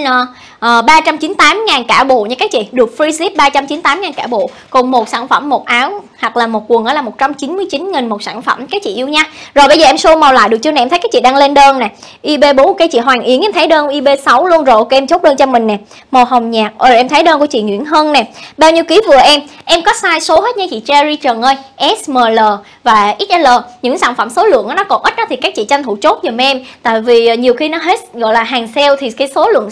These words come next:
size nó không phải lúc nào cũng đầy đủ hết. Thật ra mình thích cái mẫu nào mình tranh thủ mình chốt. Cái lưng quần của mình là cũng là lưng thun này các chị. Áo thì mình có tăng đơ điều chỉnh ở đằng sau nữa. Thì cái mẫu, những cái mẫu này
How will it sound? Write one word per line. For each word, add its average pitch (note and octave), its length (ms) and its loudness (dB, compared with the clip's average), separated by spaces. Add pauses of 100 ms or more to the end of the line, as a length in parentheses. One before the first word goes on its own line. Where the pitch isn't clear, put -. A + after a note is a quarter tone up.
size C#4 200 0
nó F#4 60 -4
không F#4 100 -4
phải G#3+ 100 -4
lúc G4 160 -6
nào B3+ 220 -6
cũng A3+ 160 -12
đầy C4 140 -4
đủ G3+ 220 -4
hết. E4 200 -2 (300)
Thật C4+ 60 -2
ra C4+ 120 2
mình C4 160 -4
thích A4+ 160 -2
cái G#4+ 80 -4
mẫu C4 160 -4
nào C4 160 -4
mình A3+ 160 -6
tranh C4+ 180 -2
thủ B3+ 80 -10
mình B3+ 160 -6
chốt. C#4 240 2 (220)
Cái - 100 2
lưng F4 240 0
quần C#4 120 0
của D#4+ 100 -8
mình F4+ 120 0
là C4+ 80 0
cũng B3 180 -6
là E4 120 2
lưng D#4+ 200 0
thun E4+ 240 -2
này D#4 100 -4
các F#4+ 160 -4
chị. A3+ 180 0
Áo C4 220 -2
thì G4+ 80 -4
mình B3 120 -4
có D4 120 -2
tăng D#4+ 240 -4
đơ D4 140 2
điều B3 160 -2
chỉnh A#3 200 -2
ở F#4+ 80 -2
đằng B3 240 -4
sau D4 160 2
nữa. B3 300 -4
Thì F4 100 -12
cái F4 100 -4
mẫu, C4 100 -4
những A#3 160 -6
cái F4+ 120 -4
mẫu D#4 200 -2
này D4 220 -4